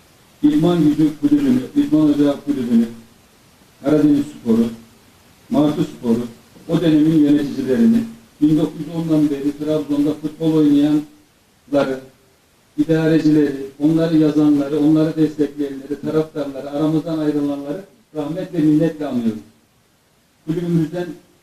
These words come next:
altı tane başkanımızı kaybettik. Ali Osman Musay abi,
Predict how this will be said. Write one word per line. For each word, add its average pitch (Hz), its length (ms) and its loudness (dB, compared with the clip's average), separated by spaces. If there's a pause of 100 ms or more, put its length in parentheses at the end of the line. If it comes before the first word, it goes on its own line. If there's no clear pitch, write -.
(360)
altı 156 280 0
tane 160 320 0
başkanımızı 147 640 -4
kaybettik. 113 380 -16 (1040)
Ali 143 180 -2
Osman 147 400 0
Musay 139 260 -8
abi, 113 200 -8